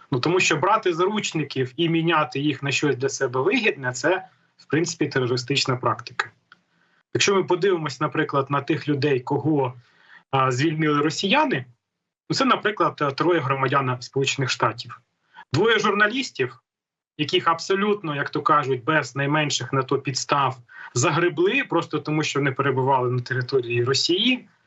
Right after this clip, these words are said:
одразу, е, приписали їм шпигунство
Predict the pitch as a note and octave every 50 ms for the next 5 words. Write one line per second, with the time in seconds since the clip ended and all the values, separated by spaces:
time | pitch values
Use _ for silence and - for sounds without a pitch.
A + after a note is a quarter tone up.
0 | _ _ _ _ _ _ _ _ _ - - - - D3+ D3+ F3 F#3+ F#3 F3 D3
1 | C#3 C#3+ C3+ B2+ B2 B2 - B2+ B2+ B2 A#2+ A#2+ A#2+ A#2 A2+ A#2+ - _ _ _
2 | _ _ _ _ - G3+ A3 G#3+ G#3+ G#3 G3+ - - G3 F#3 E3+ D#3 D3+ D3 D3
3 | C#3+ C#3 C3+ B2+ B2 - - - F#3 F#3+ - C#4+ D#4 D#4+ D4 - - - C4 B3+
4 | A#3+ G#3+ G3+